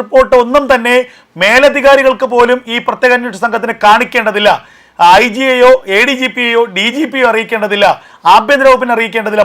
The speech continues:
മുഖ്യമന്ത്രിയെ അറിയിക്കേണ്ടതില്ല. ഈ അന്വേഷണ റിപ്പോർട്ടുകളെല്ലാം തന്നെ കോടതിയിലേക്കാണ് നേരിട്ട് പോകുന്നത്.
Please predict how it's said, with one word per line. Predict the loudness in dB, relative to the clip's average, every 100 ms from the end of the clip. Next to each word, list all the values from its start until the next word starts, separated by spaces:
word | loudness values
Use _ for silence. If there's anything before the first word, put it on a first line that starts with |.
| -2
മുഖ്യമന്ത്രിയെ | -4 0 0 0 -2
അറിയിക്കേണ്ടതില്ല. | -4 -6 -6 -2 -2 -4 -20 _ -4
ഈ | 0 2
അന്വേഷണ | 2 2 -2 -2 -8
റിപ്പോർട്ടുകളെല്ലാം | -2 -2 0 -2 2 2 2
തന്നെ | -2 -4 -2
കോടതിയിലേക്കാണ് | 2 4 4 2 0 0 -2 -2
നേരിട്ട് | -4 -4 0
പോകുന്നത്. | -2 0 0